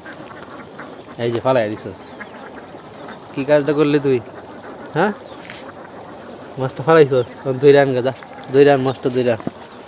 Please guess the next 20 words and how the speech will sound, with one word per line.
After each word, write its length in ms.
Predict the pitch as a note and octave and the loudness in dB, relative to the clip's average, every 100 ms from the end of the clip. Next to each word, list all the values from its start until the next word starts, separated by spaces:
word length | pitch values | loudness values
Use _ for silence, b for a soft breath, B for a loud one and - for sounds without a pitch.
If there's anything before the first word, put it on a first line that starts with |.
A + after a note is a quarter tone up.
| - - | -20 -6
তোর 100 | C3 B2 | -6 -2
খাবুন 240 | C#3 D3 D#3 | 0 2 0
না 120 | A#2+ | -2
আর। 200 | A2 G#2+ - - | -4 -10 -14 -4
মাছ 180 | B2 C3 | -2 0
ধইরা 240 | C3+ B2+ | 0 0
আন, 100 | A2+ | -2
চাইটা 260 | A#2 A2 A2 | -4 -4 -4
ধইরা 220 | A#2 A2+ | -4 -4
আন। 60 | G#2 - - - - - - - | -6 -14 -20 -20 -20 -18 -18 0
যা, 120 | B2+ | 0
ধর, 200 | B2+ C#3+ | 4 2
ধর, 220 | C3+ C#3+ C3+ | 2 0 0
ধইরা 200 | C3+ D3+ | 2 4
আন। 80 | C#3+ - - | 4 0 -12
এই 80 | B2 | -4
যে 120 | B2 | -4
ধরতে 280 | B2 B2+ C3 | 0 0 0
যাইতেছে, 300 | B2+ B2+ C3 | -2 -2 -6
দেখে। 200 | A2+ A#2 | -6 -10